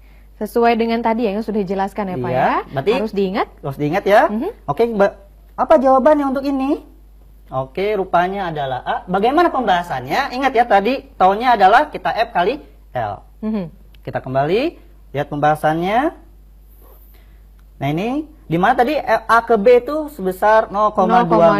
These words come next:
Speaker 1: dua meter.
Speaker 2: Kemudian dari B ke C nol koma dua meter.
Speaker 1: Mhm. Harus dirubah tadi karena satuannya
Speaker 2: Satuannya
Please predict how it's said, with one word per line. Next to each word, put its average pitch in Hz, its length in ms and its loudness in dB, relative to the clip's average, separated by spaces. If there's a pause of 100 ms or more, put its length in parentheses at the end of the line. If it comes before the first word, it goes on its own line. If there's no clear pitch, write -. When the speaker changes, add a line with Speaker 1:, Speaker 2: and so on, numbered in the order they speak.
Speaker 1:
dua 190 220 -2
meter. 202 280 -4 (220)
Speaker 2:
Kemudian 151 540 -2
dari 143 480 -6 (100)
B 247 240 2
ke 175 160 -4
C 214 220 -4
nol 185 240 -2
koma 175 240 -2
dua 170 340 0 (140)
meter. 202 320 -6
Speaker 1:
Mhm. 180 400 -8
Harus 233 240 0
dirubah 247 400 2
tadi 214 160 -4
karena 254 240 -4
satuannya 226 400 -2
Speaker 2:
Satuannya 226 180 0